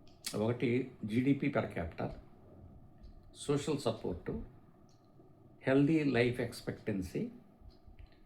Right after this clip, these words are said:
freedom to make a choice, generosity and corruption.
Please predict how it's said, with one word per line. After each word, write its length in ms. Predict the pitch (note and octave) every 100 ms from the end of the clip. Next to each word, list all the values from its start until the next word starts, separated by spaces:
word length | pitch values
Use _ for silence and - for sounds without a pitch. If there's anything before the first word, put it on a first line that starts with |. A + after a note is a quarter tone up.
| - - - - -
freedom 280 | C#3+ D#3 E3
to 200 | C#3+ C3+
make 320 | B2+ B2 -
a 60 | A2+
choice, 440 | - G2 A#2+ D#3 - - - - - - - - - - - - - - F#2
generosity 840 | A2+ A2+ C3 C3 - - - - - - - - - - _ -
and 80 | A2+
corruption. 600 | - G#2 F2+ - -